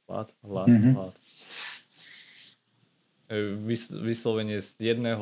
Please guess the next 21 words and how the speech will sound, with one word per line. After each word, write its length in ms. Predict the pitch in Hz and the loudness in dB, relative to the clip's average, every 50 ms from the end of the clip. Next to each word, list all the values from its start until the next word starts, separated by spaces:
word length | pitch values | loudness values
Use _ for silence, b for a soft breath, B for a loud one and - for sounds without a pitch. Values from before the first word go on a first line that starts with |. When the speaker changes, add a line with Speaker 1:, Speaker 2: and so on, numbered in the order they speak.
| 110 | -4
Speaker 1:
dôvodu 480 | 104 110 110 110 110 107 107 104 107 101 | -4 -4 -4 -2 -2 -2 -2 -4 -4 -4
aj 160 | - 101 95 | -4 -4 -4
choroby 640 | - - 127 127 117 110 98 92 98 98 98 98 98 | -4 -4 -2 -2 0 -2 -2 -4 -6 -6 -6 -6 -6
a 80 | 95 95 | -8 -8
podobne. 560 | - - 107 101 104 98 95 98 98 98 92 104 - - - _ - | -6 -6 -6 -4 -4 -4 -6 -6 -6 -8 -8 -8 -12 -14 -16 _ -10
Toto 240 | - 101 98 - 98 | -10 -8 -6 -8 -8
všetko, 320 | - - 107 98 - - | -6 -6 -8 -8 -6 -8
čo 160 | 107 - - 104 | -8 -6 -8 -10
spomínaš, 640 | - - - 107 104 107 104 98 98 98 98 - _ - | -10 -6 -6 -4 -4 -4 -4 -2 -2 -4 -4 -6 _ -12
mám 160 | 101 98 95 | -10 -10 -10
pocit, 320 | - 101 95 - - 101 98 | -8 -10 -10 -8 -8 -8 -8
ako 240 | 98 95 - - | -8 -8 -10 -14
keby 240 | - - 98 95 98 | -12 -10 -8 -8 -8
si, 320 | 95 - - 101 95 95 b b b b b b b b b b | -10 -10 -8 -10 -10 -10 b b b b b b b b b b
o, 320 | - - 104 98 95 95 92 - _ - | -10 -6 -4 -4 -4 -4 -6 -10 _ -4
to, 80 | 107 | -4
že 160 | 107 101 110 101 | -2 -2 -2 -4
si 160 | - - 110 | -4 -4 -6
už 160 | 104 98 101 | -6 -6 -6
len 160 | 101 98 98 | -6 -4 -2
vyhľadovaný 960 | 107 110 101 104 98 98 95 98 95 98 98 101 101 101 110 104 104 101 101 | -2 -2 -2 0 -2 -2 -2 -2 -2 -2 -2 -2 -2 -4 -6 -8 -10 -10 -8